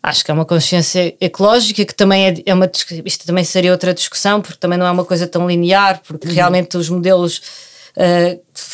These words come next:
Speaker 1: treinar modelos é, gasta muita energia, mas depois também facilita as buscas e uma das maiores, um grande gasto de energia é nas buscas contínuas. Quer dizer, isto é, é um assunto complexo, sim, sim, sim, sabendo que a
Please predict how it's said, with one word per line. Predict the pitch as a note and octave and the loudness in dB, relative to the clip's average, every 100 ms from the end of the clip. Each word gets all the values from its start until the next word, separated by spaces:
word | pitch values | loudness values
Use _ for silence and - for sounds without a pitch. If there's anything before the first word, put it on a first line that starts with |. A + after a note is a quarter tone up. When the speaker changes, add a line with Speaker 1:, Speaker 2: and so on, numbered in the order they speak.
| - - - | -10 -12 -12
Speaker 1:
treinar | - E3+ F3 | -4 0 2
modelos | E3+ E3+ F3+ F3 E3 | 2 4 4 4 2
é, | E3 E3 | 0 0
gasta | D#3 D#3+ - - D#3 | 0 -2 -2 -4 -2
muita | D#3+ A3 A#3 G3+ | 2 4 4 2
energia, | F#3+ G3 F3+ B3 C#4 | 0 0 -2 0 0
mas | A#3 | -2
depois | - C#3 G3+ | -4 -6 -4
também | G#3 | -4
facilita | F#3+ G3+ - G#3 F#3+ | -2 -4 -4 -2 0
as | F#3 | 0
buscas | F3 G#3 - F3 | -2 -4 -4 -4
e | |
uma | F#3+ | -4
das | F#3 F#3+ | -2 -2
maiores, | F#3+ G3 F#3+ F#3 - - - - | -2 0 0 -4 -12 -16 -18 -4
um | |
grande | F3+ G3+ G3+ | 0 2 2
gasto | F3+ F#3+ - | 2 2 0
de | F#3+ | -4
energia | F#3 D#3+ F#3 F#3+ F3 - - - - | -4 -2 0 2 0 -2 -16 -12 0
é | F#3 | 2
nas | F#3 | 2
buscas | D#3+ F#3+ - F#3 | 2 0 0 -2
contínuas. | - F#3 F3 B3 A#3 A3+ - - - - | 0 -2 0 2 2 0 -4 -16 -16 -20
Quer | - G#3+ | -2 0
dizer, | G#3 G#3+ - A3 | 2 0 -4 -4
isto | A#3 A#3+ | 0 4
é, | A#3 A3+ A#3+ | 4 4 2
é | |
um | A#3 | 2
assunto | A#3 B3 A#3 - - | 2 0 -2 -8 -4
complexo, | A#3 A3 A3 G3+ F#3 - - D#3+ C#3+ | 0 0 4 4 4 -2 -6 -6 -6
sim, | - F3 E3+ | -4 -2 -2
sim, | - E3+ | -2 -2
sim, | D#3 - C#3 - | -4 -8 -10 -12
sabendo | - - D#3+ D#3 E3+ G3 | -12 -10 -8 0 2 2
que | - F3+ | 0 -2
a | - | 0